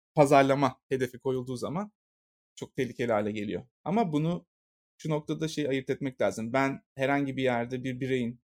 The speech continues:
ya Amazon'da, Google'da ya da herhangi bir yerde, "Biz bu insanları manipüle edelim, işte, e, şunu yaparsak bunları bu şekilde kafalarını döndürebiliriz." diye hesap yaptığına inanmıyorum. E, bu birazcık işin sonucu,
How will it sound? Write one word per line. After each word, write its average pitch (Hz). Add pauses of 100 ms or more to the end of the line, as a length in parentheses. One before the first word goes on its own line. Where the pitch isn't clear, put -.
(280)
ya -
Amazon'da, 120
Google'da 107
ya 95
da 113
herhangi 92
bir -
yerde, 65 (600)
"Biz 127
bu 131
insanları 135
manipüle 127
edelim, 110 (720)
işte, - (120)
e, 90 (240)
şunu 143
yaparsak 135
bunları 127
bu 131
şekilde 127
kafalarını 123 (640)
döndürebiliriz." 127
diye 170
hesap 147
yaptığına 139
inanmıyorum. - (1120)
E, 127
bu 196
birazcık 143 (600)
işin 139 (240)
sonucu, 131